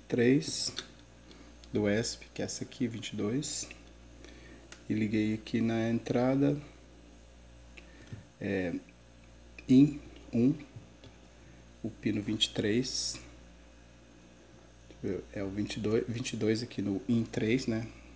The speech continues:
A placa tem esses in um, in dois, in três. Então esse in um e in dois vai controlar o motor A, que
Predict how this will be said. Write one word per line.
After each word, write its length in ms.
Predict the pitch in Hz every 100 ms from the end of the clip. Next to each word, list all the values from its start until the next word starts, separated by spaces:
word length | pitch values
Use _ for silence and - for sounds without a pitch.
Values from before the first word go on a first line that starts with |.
| - - - - - - -
A 40 | -
placa 260 | 104 101
tem 180 | - 107
esses 340 | 101 - - -
in 200 | 113 107 -
um, 240 | 120 135
in 180 | 113 110
dois, 300 | 110 120 117
in 80 | 110
três. 420 | - 110 123 - - - - - -
Então 260 | 110 113 131
esse 240 | - - -
in 400 | 143 147 135 - -
um 200 | 120 110
e 240 | 120 123
in 40 | 117
dois 280 | 117 135
vai 80 | 143
controlar 680 | 139 135 131 123 113 120 123
o 40 |
motor 440 | 123 117 - 123 -
A, 220 | 117 98 - - - -
que 100 | -